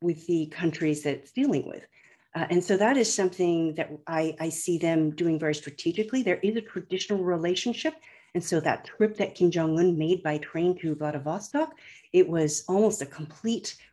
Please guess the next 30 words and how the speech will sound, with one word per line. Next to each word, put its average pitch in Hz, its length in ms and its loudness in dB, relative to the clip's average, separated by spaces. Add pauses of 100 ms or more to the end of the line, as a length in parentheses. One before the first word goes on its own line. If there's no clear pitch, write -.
replica 196 720 0
of 165 120 0
a 156 60 0
trip 220 280 -8
that 131 120 -4
his 147 180 -8 (140)
father 196 320 2
made 247 300 0
to 220 80 -4
the 214 100 -2
region. 226 340 2
So 285 120 -4
the 151 60 -6
propaganda 196 720 0
was 170 200 -2
there 180 180 2
to 170 80 -2
show, 196 440 0 (320)
you 226 140 4
know, 220 80 0 (140)
Kim 247 140 2
Jong-un 214 300 4
uses 185 260 -4
it 156 100 -6
very 151 160 -2
strategically 156 720 -4
for 143 240 -4
his 139 160 -10
propaganda 170 640 -2
show, 135 240 -4